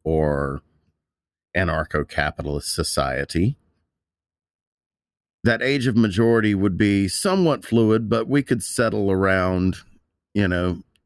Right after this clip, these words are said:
sixteen, eighteen, twenty years old, somewhere around there, as when someone is developed and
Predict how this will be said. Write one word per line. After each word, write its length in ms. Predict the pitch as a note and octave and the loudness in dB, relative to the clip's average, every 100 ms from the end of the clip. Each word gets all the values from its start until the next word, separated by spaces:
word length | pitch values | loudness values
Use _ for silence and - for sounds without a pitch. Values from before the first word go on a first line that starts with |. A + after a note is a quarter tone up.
| _ | _
sixteen, 680 | - A#2+ G#2 - A2 G2+ F#2+ | -6 -4 -4 -2 0 2 0
eighteen, 460 | F#2+ E2 - F2 D#2 | -2 -4 -2 0 0
twenty 280 | - F2 | 0 0
years 240 | D#2+ D2 D#2 | 0 0 -2
old, 220 | D2 C#2 | -4 -4
somewhere 340 | F#2+ E2 D#2 | -2 0 0
around 300 | D2 C#2+ C2+ | 0 -2 -4
there, 240 | C2+ - - _ _ _ _ _ _ _ _ _ _ _ _ - | -8 -12 -16 _ _ _ _ _ _ _ _ _ _ _ _ -2
as 240 | E2+ E2+ | 0 2
when 180 | G2 F2 | 2 2
someone 440 | - F#2+ F#2 F#2 | 0 0 2 2
is 340 | E2+ D#2+ - - - | 0 -2 -6 -10 -4
developed 640 | F#2 D2 D#2 G#1 - - - _ _ _ _ _ _ | -2 0 -2 -4 -12 -20 -20 _ _ _ _ _ _
and 260 | F2 E2 | -2 -2